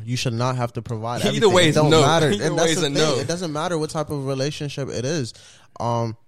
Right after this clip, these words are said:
Speaker 2: For
Speaker 1: you
Speaker 2: me.
Speaker 1: shouldn't have to provide everything, but still, you sh-, um, you should, you should do your part. I feel like that's really what I believe in. You should do your part.
Speaker 2: Think about, like, a nigga like Moneybag though. That just, like, that's
Speaker 1: He's
Speaker 2: his
Speaker 1: a
Speaker 2: girl. That's his
Speaker 1: dumbass
Speaker 2: girl.
Speaker 1: nigga.
Speaker 2: Look. <laughs>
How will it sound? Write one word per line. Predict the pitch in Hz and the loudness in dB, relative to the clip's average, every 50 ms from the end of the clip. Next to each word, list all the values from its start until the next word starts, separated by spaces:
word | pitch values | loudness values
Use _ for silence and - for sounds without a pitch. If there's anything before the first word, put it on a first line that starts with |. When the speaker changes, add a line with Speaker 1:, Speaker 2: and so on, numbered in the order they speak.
| _ _ _ | _ _ _
Speaker 2:
For | 127 | -8
Speaker 1:
you | 123 | -6
Speaker 2:
me. | 127 131 | -4 -2
Speaker 1:
shouldn't | 131 160 160 160 | -2 -2 -2 -2
have | 156 - | -2 -2
to | - 139 | -4 -4
provide | - 135 123 113 127 131 127 117 - - - | -2 -2 -2 0 0 0 0 0 -2 -6 -10
everything, | - - 117 147 156 156 151 127 - - 92 107 104 101 | -8 -2 -2 0 0 0 -2 -4 -4 -8 -12 -12 -10 -8
but | 104 123 127 | -8 -6 -6
still, | - - - 127 151 147 117 | -8 -4 -2 0 0 0 0
you | 104 117 120 | -2 -4 -6
sh-, | - - - - - | -6 -10 -12 -12 -10
um, | - 110 113 110 107 101 95 - - | -6 -4 -4 -4 -4 -6 -8 -10 -10
you | 117 117 | -8 -8
should, | 117 - - - - 135 131 131 123 107 - _ _ _ _ _ _ _ _ _ _ _ _ _ _ _ _ _ _ _ _ _ | -8 -6 -8 -6 -6 -4 -6 -6 -8 -10 -18 _ _ _ _ _ _ _ _ _ _ _ _ _ _ _ _ _ _ _ _ _
you | 113 | -8
should | 120 - 147 127 104 | -2 -2 -2 0 0
do | 110 120 | 0 0
your | 123 113 | 0 0
part. | - - 123 113 98 65 - _ _ _ - | -2 -2 -4 -4 -4 -6 -10 _ _ _ -8
I | 123 | -8
feel | - - 135 | -2 2 2
like | 127 120 101 | 4 4 4
that's | 113 117 - 113 | 2 0 0 0
really | 117 127 120 117 | -2 -2 0 0
what | 117 113 | -2 0
I | 110 107 | -2 -2
believe | 101 104 101 98 113 113 101 101 | -2 -4 -4 -4 -4 -6 -6 -6
in. | 95 | -4
You | 98 110 | -4 -4
should | 110 117 107 | -4 -6 -6
do | 95 104 | -4 -4
your | 101 98 95 | -4 -6 -6
part. | - - 92 - - - _ _ _ _ | -6 -8 -8 -8 -10 -16 _ _ _ _
Speaker 2:
Think | - 151 156 | -6 -4 -2
about, | 151 147 135 | 0 0 0
like, | 131 123 120 | 0 -4 -4
a | |
nigga | 120 120 131 131 | -4 -4 -4 -4
like | 123 123 | -4 -6
Moneybag | 120 117 117 120 123 120 110 117 120 - - 110 | -6 -4 -4 -4 -4 -4 -6 -6 -8 -8 -10 -14
though. | 110 117 113 110 - _ _ | -16 -16 -18 -18 -20 _ _
That | - 120 | -12 -6
just, | 120 120 107 | -6 -6 -4
like, | 123 120 107 104 101 - - _ - - | -4 -6 -6 -6 -8 -14 -20 _ -20 -4
that's | _ 165 170 | _ 0 2
Speaker 1:
He's | 185 165 | 4 6
Speaker 2:
his | 156 151 | 6 6
Speaker 1:
a | |
Speaker 2:
girl. | 139 170 175 | 6 6 6
That's | 135 143 147 143 139 139 135 | 6 6 8 6 6 4 4
his | - - | 4 2
Speaker 1:
dumbass | 131 127 | 4 4
Speaker 2:
girl. | - - | 4 2
Speaker 1:
nigga. | 98 - | 2 0
Speaker 2:
Look. | - - - | -2 2 4
<laughs> | 554 | 4